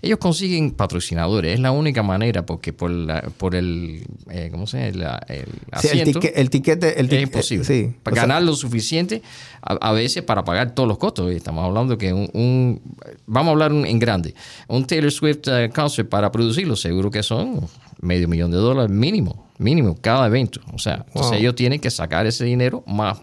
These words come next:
Speaker 1: ganarle a ella el, el, el dos millones que ella quiere para cada cosa, ya sabe Dios.
Speaker 2: Sí,
Speaker 1: No
Speaker 2: por
Speaker 1: sé lo, esos números, pero como en el caso mío, allí, eh, pa pagar al artista, vamos a decir que sea diez mil dólares a un artista que venga su, con su grupo, no vas a sacarlo en doscientos, eh, lunetas.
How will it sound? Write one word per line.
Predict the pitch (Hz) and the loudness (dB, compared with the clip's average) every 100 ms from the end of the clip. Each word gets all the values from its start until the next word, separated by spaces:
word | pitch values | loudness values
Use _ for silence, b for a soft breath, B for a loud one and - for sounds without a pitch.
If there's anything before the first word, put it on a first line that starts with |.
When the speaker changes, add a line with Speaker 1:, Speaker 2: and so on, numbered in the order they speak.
| - | -2
Speaker 1:
ganarle | 95 95 127 135 | 0 0 2 2
a | 104 | 4
ella | 123 139 | 4 4
el, | 104 87 - 95 | 2 -2 -6 -8
el, | 98 76 - | -6 -6 -8
el | - 87 | -8 -4
dos | 87 117 | 0 2
millones | 113 107 123 113 104 | 4 4 2 2 0
que | - | 0
ella | 98 101 | 0 0
quiere | 104 110 117 | 0 0 2
para | 95 82 | 0 0
cada | 92 95 | 0 0
cosa, | 85 98 98 | 0 -2 0
ya | 92 87 | 2 0
sabe | 80 113 120 | 0 0 2
Dios. | 117 92 B B B B - | 2 0 B B B B 2
Speaker 2:
Sí, | 147 131 | 4 4
Speaker 1:
No | 101 104 | 4 2
Speaker 2:
por | 110 | 2
Speaker 1:
sé | 127 123 | 2 4
lo, | 113 95 | 4 2
esos | 98 113 104 | 0 2 4
números, | 107 92 85 | 6 4 2
pero | 92 95 95 - - - | 2 2 0 -4 -20 -16
como | - 123 | -2 2
en | 117 | 2
el | 95 | 2
caso | 104 98 120 | 0 2 2
mío, | 254 87 80 | 2 0 -2
allí, | 71 82 98 - - - | -2 0 -2 -4 -10 -12
eh, | 69 | -6
pa | - 82 | -2 0
pagar | 85 95 | 0 2
al | 156 | 2
artista, | 127 107 98 85 | 0 -2 -2 0
vamos | 90 | 2
a | |
decir | 98 104 | 0 -2
que | - 82 | -4 -4
sea | 92 92 95 | 0 2 2
diez | 85 104 | 2 2
mil | 110 127 | 2 4
dólares | 120 117 101 | 4 4 4
a | 95 | 2
un | 104 | 0
artista | 98 - 90 95 | -2 -4 -4 -2
que | 80 | -2
venga | 85 98 | 0 -2
su, | - 113 - | -4 -6 -6
con | - 110 | -4 -2
su | 143 | 0
grupo, | 120 110 - B B B B | -2 -2 -4 B B B B
no | 131 127 | 0 4
vas | 123 120 | 4 2
a | 110 | 0
sacarlo | 101 165 123 | 2 2 2
en | 101 | 2
doscientos, | 85 82 85 82 98 - | 0 -2 -2 -2 -2 -2
eh, | 98 104 | -2 0
lunetas. | 117 165 147 135 | 0 0 0 -2